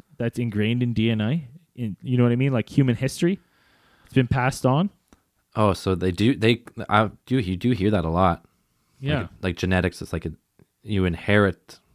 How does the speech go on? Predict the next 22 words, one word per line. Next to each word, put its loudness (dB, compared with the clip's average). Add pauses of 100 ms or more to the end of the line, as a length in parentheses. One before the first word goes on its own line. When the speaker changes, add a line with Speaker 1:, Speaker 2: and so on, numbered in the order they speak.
(160)
Speaker 2:
the -8
knowledge 0 (240)
no -4
one -2
really -2
knows, -2
Speaker 1:
Yeah. -14
Speaker 2:
knows -4
how, -2
but -6
that -4
makes -6
sense -4
then, -10
kinda. -8 (180)
Speaker 1:
But -6
it, -2 (200)
it'd -12
be 0
cool 4
if, -2
like, -2